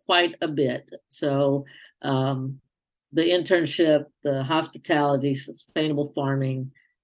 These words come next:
immigration work, um, going and working at the local food pantry, um, going and being with neighbors, uh, who might need us. Um, so, uh, yeah, just trying to live the life.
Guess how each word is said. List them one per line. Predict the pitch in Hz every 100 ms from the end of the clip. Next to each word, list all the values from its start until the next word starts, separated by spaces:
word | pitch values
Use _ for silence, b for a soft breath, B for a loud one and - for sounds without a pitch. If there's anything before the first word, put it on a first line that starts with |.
| _ -
immigration | 160 143 160 151 151 151
work, | 139 135 131 - - - -
um, | 139 127 123 - 139 - _ _ _ _
going | - 160 165
and | 160
working | 156 160 156 151
at | 151
the | 147
local | 151 156 156 156 -
food | 175 160 147
pantry, | 151 139 135 135 135 131 131 139 -
um, | - 131 131 135 143 - _ - - -
going | 151 147 156 151
and | 151 151 139 135
being | 165 170
with | 160 143
neighbors, | 165 160 160 156 147 139 - 165 -
uh, | 147 135 143
who | 156
might | 151 147 -
need | 156 147
us. | 135 131 131 - - -
Um, | 135 131 135 135
so, | - 135 143 - b b b b b -
uh, | 143 131 139 139
yeah, | 156 - 139 -
just | - -
trying | 175 165 147
to |
live | 151 151
the | 151
life. | 147 135 139